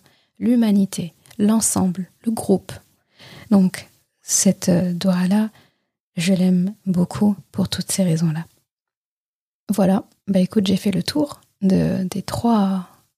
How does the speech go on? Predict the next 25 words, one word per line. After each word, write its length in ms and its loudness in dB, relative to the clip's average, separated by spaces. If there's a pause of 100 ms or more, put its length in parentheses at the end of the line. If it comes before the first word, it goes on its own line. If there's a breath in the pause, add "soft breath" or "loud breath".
doigts 360 0 (360)
que 160 2
je 120 2
préfère 720 -2
le 120 -2
plus 540 -4 (180)
dans 340 0 (240)
notre 360 0
Coran. 460 0 (380 loud breath)
Et 60 -6
comme 260 2
je 120 2
dis, 300 2 (600 loud breath)
euh, 40 -2 (140)
c'est, 240 -2 (120)
ça 240 -4
me 80 0
semble 240 0
même 160 2
réducteur 640 0
de 100 -2
dire 200 -2
ça 180 -4
parce 200 -2
qu'il 200 -2